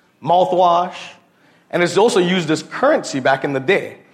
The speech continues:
So back in the day, salt was so important that, that people would use salt as currency while trading commodities.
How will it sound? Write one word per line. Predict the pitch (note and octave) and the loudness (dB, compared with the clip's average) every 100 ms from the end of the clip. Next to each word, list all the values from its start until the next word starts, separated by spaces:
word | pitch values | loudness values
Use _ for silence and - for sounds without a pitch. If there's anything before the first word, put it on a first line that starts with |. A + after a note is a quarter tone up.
| _ _ _ | _ _ _
So | - - | -2 2
back | A#3+ D4+ | 2 2
in | C4 | 2
the | G3+ | 4
day, | B3 G#3 | 4 4
salt | D3+ - B3+ D#4+ F#3 | 2 0 2 2 2
was | E3 | -2
so | - - C#4+ | -2 2 4
important | C#4+ A#3+ - A#3+ A3+ - A2 - - _ _ _ _ _ _ | 4 2 -2 0 0 -2 -8 -12 -20 _ _ _ _ _ _
that, | E3 D3+ B2+ - - - _ _ _ _ _ _ - | 0 2 2 -2 -12 -20 _ _ _ _ _ _ -2
that | E3+ - | 0 2
people | C4 C4 G#3+ E3 B2+ | 0 4 4 4 2
would | D#3+ C3+ | 0 0
use | E3+ C4+ C4+ - - - | 2 4 4 0 -8 -12
salt | - - B3 D#3+ - - | -6 2 2 2 -2 -2
as | C3+ - - | -2 -4 -8
currency | - C4 B3+ B3+ C#3 C3 - _ _ _ | -2 0 0 0 -6 -6 -12 _ _ _
while | C#3 E3 | 0 0
trading | D#3+ G#3+ G3 E3 | 2 0 2 -2
commodities. | - D#3+ D#3 D3 - - - | -2 0 2 0 -4 -14 -16